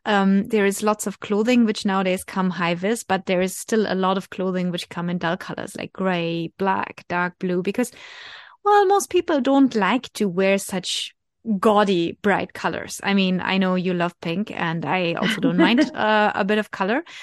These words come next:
Speaker 1: but still a lot of the rain jackets, like, I have three or four jackets for riding, and they are, like, all dark blue, and one is black. And, uh, well, this is not, these are not really, uh, very visible in the darkness. So I purchased, um,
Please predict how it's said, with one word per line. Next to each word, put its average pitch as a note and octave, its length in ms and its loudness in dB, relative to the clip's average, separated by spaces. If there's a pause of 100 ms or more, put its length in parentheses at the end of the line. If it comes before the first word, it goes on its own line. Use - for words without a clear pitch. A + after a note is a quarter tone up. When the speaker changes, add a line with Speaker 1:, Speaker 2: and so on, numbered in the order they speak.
(120)
Speaker 1:
but G#3 120 -2
still C#4 260 0
a G#3 40 2
lot G#3 180 2
of A3 120 -4
the F3+ 100 -2
rain F#3 200 0
jackets, F3+ 400 -6
like, F3+ 180 -4
I E3+ 120 -2
have F3 480 -2 (340)
three G3+ 280 0
or F3 80 -2
four F3+ 200 -4
jackets F3 400 -10
for - 200 -10
riding, F3 400 0
and E3 100 -4
they E3 100 -4
are, D#3+ 60 -2
like, D#3+ 180 -4
all E3+ 200 0
dark E3+ 380 -2
blue, A3+ 420 0 (360)
and F#3 300 0
one F#3 220 2
is F3 80 -4
black. G#3 600 0
And, F#3 320 0
uh, G3+ 160 2
well, G#3+ 200 4
this C4 200 -4
is C#4 120 -6
not, C4+ 260 0
these A3+ 240 -2
are G#3 80 2
not G3+ 220 0
really, G3 320 0
uh, E3+ 400 -2
very F#3 300 0
visible F#3 640 0
in F#3 180 -2
the F#3 80 -4
darkness. F#3 580 -2 (340)
So - 120 -4
I G#3+ 80 2
purchased, G3 720 -2
um, F3+ 460 0